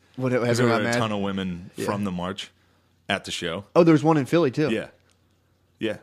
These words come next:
Speaker 2: at the art
Speaker 1: Okay,
Speaker 2: museum.
Speaker 1: so they did another march?
Speaker 2: They did marches everywhere.
Speaker 1: So they all, everyone's Facebook profile picture was different?
Speaker 2: Yes.
Speaker 1: I'm,
Speaker 2: And
Speaker 1: I'm sure.
Speaker 2: it was all these women. The, the audience was, like,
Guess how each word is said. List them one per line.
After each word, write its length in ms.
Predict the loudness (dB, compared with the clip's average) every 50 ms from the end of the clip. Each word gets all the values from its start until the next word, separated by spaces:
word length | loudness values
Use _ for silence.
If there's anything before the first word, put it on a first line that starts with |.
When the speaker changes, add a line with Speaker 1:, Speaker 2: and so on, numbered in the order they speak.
| _ -18 -14
Speaker 2:
at 60 | -8
the 80 | -6 -4
art 80 | -2
Speaker 1:
Okay, 80 | -2 -2
Speaker 2:
museum. 180 | -2 -2 -4
Speaker 1:
so 100 | -2 0
they 60 | 2 2
did 160 | 4 2 4
another 220 | 4 4 4 4
march? 420 | 2 0 0 -2 -2 -6 -10 -16 -18 _ _ _ _
Speaker 2:
They 100 | -6 -4
did 120 | -4 -2 -2
marches 340 | -2 -4 -4 -6 -6 -6 -6
everywhere. 320 | -6 -6 -8 -10 -12 -16 -20 _ -8
Speaker 1:
So 120 | -2 2
they 140 | 4 6 6
all, 100 | 4 6
everyone's 440 | 4 4 4 4 4 4 2 0 -2
Facebook 520 | -10 -8 -2 0 2 2 2 0 -2 -2
profile 380 | 0 0 0 2 2 0 0 0
picture 300 | 2 0 0 0 0 -2
was 160 | -2 -2 -2
different? 400 | -2 -2 -2 -2 -4 -6 -6 -8 -8 _
Speaker 2:
Yes. 400 | -6 -6 -6 -6 -8 -10 -12 -14 _ -12 -8 -6
Speaker 1:
I'm, 80 | -4
Speaker 2:
And 140 | -4 -2 -2
Speaker 1:
I'm 100 | -4 -4
sure. 200 | -4 -4 -4 -4
Speaker 2:
it 60 | -4 -4
was 120 | -4 -4 -4
all 180 | -4 -4 -4
these 240 | -4 -4 -6 -6 -6
women. 420 | -6 -6 -4 -4 -4 -4 -4 -4 -4
The, 180 | -4 -4 -4 -4
the 120 | -6 -6
audience 380 | -4 -4 -6 -6 -6 -8 -8 -8
was, 140 | -8 -6
like, 160 | -6 -6 -8